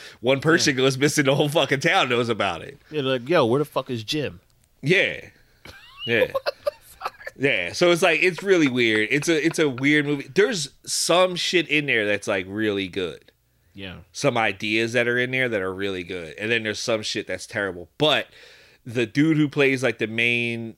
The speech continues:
Speaker 1: uh, antagonist and his mother are great. They're, like,
Speaker 2: Right.
Speaker 1: they're worth watching the movie for.
Speaker 2: Right. Are they, like, hamming it up, or are they
Speaker 1: Yes.
Speaker 2: just, like,
Speaker 1: Yeah, yeah, yeah.
Speaker 2: genuinely
Speaker 1: They're,
Speaker 2: great? Okay.
Speaker 1: they're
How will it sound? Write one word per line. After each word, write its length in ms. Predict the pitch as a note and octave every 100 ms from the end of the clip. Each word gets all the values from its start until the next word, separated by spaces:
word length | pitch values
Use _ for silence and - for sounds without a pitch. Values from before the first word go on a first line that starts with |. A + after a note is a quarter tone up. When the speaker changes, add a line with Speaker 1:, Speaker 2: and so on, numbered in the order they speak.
| -
Speaker 1:
uh, 260 | A2 G#2 G2+
antagonist 800 | G#2+ A2 B2+ A2+ G#2+ G#2+ G#2 -
and 160 | A2 G#2
his 200 | A2 G2
mother 460 | A#2 A#2 G2 F2+ F2
are 140 | G#2+
great. 420 | G2 G2+ G2+ E2 _ _ _ _ _ _ -
They're, 220 | A#2 C3
like, 200 | C#3 C3+ -
Speaker 2:
Right. 120 | G#2
Speaker 1:
they're 240 | D3+ E3 D3
worth 420 | A#2+ D3+ C#3 A2+
watching 460 | A2+ A2 A2 A#2
the 80 | G2
movie 340 | F#2+ F#2+ E2 D2+
for. 220 | - - -
Speaker 2:
Right. 300 | F#2+ F2+ B1 _ _ _ _ _ -
Are 80 | A#2+
they, 160 | B2
like, 220 | C3+ A2+
hamming 320 | G2 G#2 G#2 G2+
it 140 | F#2+
up, 180 | A2+ -
or 160 | - G#2
are 60 | F#2+
they 100 | G#2+
Speaker 1:
Yes. 280 | D3 G#2 G2+
Speaker 2:
just, 220 | G2 -
like, 160 | F#2 F2+
Speaker 1:
Yeah, 100 | A2
yeah, 40 | G2
yeah. 20 | F2
Speaker 2:
genuinely 220 | D#2+ D#2
Speaker 1:
They're, 180 | E3+ E3
Speaker 2:
great? 180 | - -
Okay. 240 | G2 C3+
Speaker 1:
they're 240 | G3+ G3